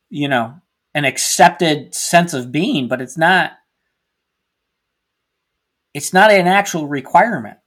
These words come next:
We see this with business all the time. Every industry's got this. You got certain ways you're supposed to do it. You wanna be a disruptor, you wanna do something special?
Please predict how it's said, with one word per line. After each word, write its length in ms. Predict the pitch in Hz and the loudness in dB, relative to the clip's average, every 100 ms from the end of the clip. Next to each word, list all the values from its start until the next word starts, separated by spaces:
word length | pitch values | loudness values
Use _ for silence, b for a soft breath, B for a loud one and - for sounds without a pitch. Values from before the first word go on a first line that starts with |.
| - | -6
We 180 | 160 | -6
see 300 | 147 - 302 | -6 -6 0
this 220 | 370 185 139 | 0 0 -4
with 120 | 117 | -6
business 400 | 165 196 135 - | -6 -4 -8 -8
all 140 | 127 | -10
the 80 | 113 | -10
time. 340 | - 175 139 | -6 -4 -2
Every 280 | 143 233 151 | -4 -4 -6
industry's 420 | 175 180 - 120 | -6 -8 -10 -12
got 240 | 101 143 156 | -6 -4 -4
this. 180 | - - | -12 -14
You 60 | |
got 120 | 156 | -12
certain 360 | - 214 240 190 | -8 -8 -8 -6
ways 220 | 190 202 | -4 -4
you're 100 | 151 | -4
supposed 320 | - - 165 | -10 -10 -10
to 80 | - | -12
do 240 | 120 180 - | -12 -12 -12
it. 100 | _ _ _ _ _ _ _ _ _ _ _ _ _ _ _ _ _ _ _ _ _ _ _ _ _ _ _ _ _ _ _ _ _ _ _ _ _ - | _ _ _ _ _ _ _ _ _ _ _ _ _ _ _ _ _ _ _ _ _ _ _ _ _ _ _ _ _ _ _ _ _ _ _ _ _ -6
You 140 | 160 | 0
wanna 200 | 226 208 | 4 4
be 120 | 165 165 | 4 -2
a 40 | |
disruptor, 520 | 135 - 143 165 156 | -4 -4 0 0 0
you 160 | 131 160 | -6 -4
wanna 160 | 208 | -4
do 100 | 165 | -6
something 380 | 151 - 160 143 | -6 -6 -6 -6
special? 600 | 120 - 135 - 262 285 | -12 -4 -4 -4 -10 -10